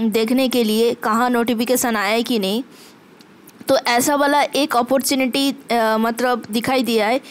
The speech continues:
इसीलिए मैं video बना दिया, ठीक है। क्योंकि ये जिन लोग tenth class है, पता नहीं चलता है क्या करूँ क्या नहीं, ठीक है। तो ऐसा एक course करने के बाद, मतलब, ऐसा एक training program, जहाँ पे तुमको सीखने के बाद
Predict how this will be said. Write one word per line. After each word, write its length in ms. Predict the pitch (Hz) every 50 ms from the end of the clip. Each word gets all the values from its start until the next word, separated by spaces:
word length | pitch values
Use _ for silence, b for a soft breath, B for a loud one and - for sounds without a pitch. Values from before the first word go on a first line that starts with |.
| B B B
इसीलिए 320 | 240 254 - 294 262 269 262
मैं 160 | 262 262 247
video 340 | 220 220 220 208 233 226 214
बना 280 | 208 196 202 202 202
दिया, 300 | 196 208 214 240 269 311 - - -
ठीक 160 | - 254 233 277
है। 100 | 302 320 B B B B B B B -
क्योंकि 260 | 294 285 269 - 302
ये 460 | 262 - - - 277 294 311 311 311 B B B B
जिन 220 | 220 269 285 302
लोग 220 | 311 339 330 - - - -
tenth 200 | 302 320 349 349
class 440 | - - 311 285 277 285 285 - 294
है, 120 | 294 294
पता 300 | 285 277 269 262 302 302
नहीं 180 | 302 294 294 285
चलता 280 | 302 262 254 247 262
है 60 | 269
क्या 260 | 277 - 269 254 240 262
करूँ 300 | - 262 254 254 262 247
क्या 200 | - 254 240 240
नहीं, 260 | 240 247 254 302 330 - - - - -
ठीक 160 | 285 254 311
है। 100 | 339 359 B B B B B B B B -
तो 140 | 294 285 - -
ऐसा 380 | 254 262 269 262 - 349 330 320 - - -
एक 260 | 269 302 311 311 - -
course 320 | 277 294 311 330 320 -
करने 320 | - - 294 285 285 294 285
के 140 | 294 302
बाद, 280 | 269 233 262 269 269 269
मतलब, 420 | 269 269 269 - 269 285 285 - - -
ऐसा 280 | 240 240 240 - 302
एक 120 | 285 277 - -
training 360 | 262 254 254 277 294 294 269
program, 480 | - 254 254 233 240 208 196 196 226 247 B B B B B B B B 220
जहाँ 260 | 208 240 262 285 294
पे 140 | 285 311 311
तुमको 300 | 311 311 294 269 294 302
सीखने 400 | - - 285 240 285 277 294 285
के 120 | 294 294
बाद 420 | 247 240 220 196 214 254 - -